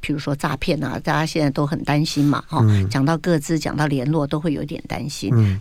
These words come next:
Speaker 1: 那在这个上面呢，大家就可以比较放心的来使用。
Speaker 2: 好，在我们现场的呢，是新北市的卫生局局长呢，陈润秋陈局长。好，刚刚讲的这个新北的，新北的，啊，那，那叫，那叫什么A P P？
Speaker 1: 动健康。
Speaker 2: 叫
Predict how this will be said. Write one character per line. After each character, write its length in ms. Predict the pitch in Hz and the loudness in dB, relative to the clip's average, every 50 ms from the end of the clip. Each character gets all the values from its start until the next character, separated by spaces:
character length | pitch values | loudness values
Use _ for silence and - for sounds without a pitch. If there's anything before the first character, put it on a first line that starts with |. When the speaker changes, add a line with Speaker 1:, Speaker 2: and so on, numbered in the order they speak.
| - | -4
Speaker 1:
那 100 | - 165 | -4 -4
在 140 | 151 - 139 | -2 -2 -2
这 140 | - - 190 | -2 -2 -2
个 80 | 160 | -2
上 180 | 147 - 160 156 | -2 -2 -2 -2
面 180 | 147 147 147 143 | 0 0 0 0
呢， 120 | 147 151 | -2 -2
大 120 | 147 175 | -4 -4
家 120 | 156 156 151 | -4 -4 -4
就 100 | - 170 | -6 -6
可 100 | - 175 | -4 -4
以 60 | 143 | -4
比 80 | 135 - | -4 -4
较 140 | - 160 | -6 -6
放 260 | 160 - - 202 185 165 | -6 -4 -2 -2 -2 -2
心 260 | - - 156 160 160 | -2 0 2 2 2
的 160 | 131 - - - - - - - - | 0 -2 -6 -10 -16 -20 -20 -14 -8
来 140 | - 156 135 | -4 -2 0
使 260 | 143 - - - - | 0 0 0 -2 -2
用。 240 | - - 139 135 120 - - - - - - - - - - - - - | 0 2 2 0 0 -2 -12 -14 -10 -10 -8 -8 -8 -8 -8 -8 -6 0
Speaker 2:
好， 140 | - 120 | 2 6
在 100 | 123 160 | 8 8
我 40 | 180 | 10
们 100 | 143 135 | 8 8
现 180 | - 185 175 151 | 10 10 10 10
场 160 | 139 107 101 | 10 6 4
的 80 | 101 101 | 2 0
呢， 180 | 101 107 110 | 2 2 2
是 240 | 107 - 120 113 107 | 2 4 4 2 2
新 220 | 101 - 127 120 | 4 4 4 4
北 160 | 117 110 87 - | 4 2 2 0
市 180 | - - 113 | 0 0 0
的 120 | 98 95 95 | 0 2 2
卫 120 | 104 107 | 0 2
生 160 | 92 113 104 | 2 2 0
局 160 | 104 101 98 92 | 2 2 0 -2
局 180 | 90 - 92 90 | -2 -2 -4 -4
长 180 | - - 85 | -2 -4 -4
呢， 120 | 87 92 95 | -2 -2 -2
陈 120 | - 101 101 | 0 2 4
润 160 | 110 113 107 | 4 4 4
秋 200 | 98 107 104 101 | 4 2 2 2
陈 280 | 98 - - 90 90 92 | 2 0 -2 -2 -4 -4
局 260 | - - - 95 92 | -6 -6 -6 -6 -6
长。 180 | 92 - 107 - - - - | -4 -4 -6 -6 -6 -10 -14
好， 160 | - 98 101 | -10 -10 -8
刚 180 | 104 - 123 123 | -4 -2 0 0
刚 100 | 127 123 | 0 -2
讲 220 | 117 120 95 95 - | -2 -2 -4 -4 -6
的 140 | 107 107 113 | -8 -8 -6
这 160 | - - 113 | -2 2 2
个 100 | 110 107 | 4 4
新 240 | - - 127 123 123 | 4 4 4 4 4
北 240 | 117 117 95 90 | 4 4 2 2
的， 320 | 92 - 101 92 92 92 90 - - - - - - - - - - - | 0 0 0 0 0 -2 -4 -6 -12 -16 -14 -14 -12 -12 -12 -14 -12 -8
新 240 | - - 143 143 143 | -4 2 4 4 4
北 160 | - 107 104 - | 4 2 0 0
的， 140 | - 110 107 - - - | -4 -4 -6 -6 -4 0
啊， 80 | 117 | 2
那， 160 | 117 123 131 139 | 4 4 4 4
那 120 | 147 135 | 4 4
叫， 180 | 120 131 117 117 | 4 4 4 4
那 80 | 113 | 4
叫 80 | 120 113 | 2 2
什 100 | 101 95 | 2 0
么 80 | 90 - | -4 -6
A 120 | - 104 98 - | -6 -6 -6 -4
P 100 | - 107 | -4 -2
P？ 200 | 95 98 95 98 - - - - | -2 -2 -2 -4 -6 -10 -4 2
Speaker 1:
动 160 | - - 202 | 4 4 6
健 160 | 175 226 202 | 6 4 4
康。 160 | 143 151 156 | 4 2 0
Speaker 2:
叫 60 | 147 | -2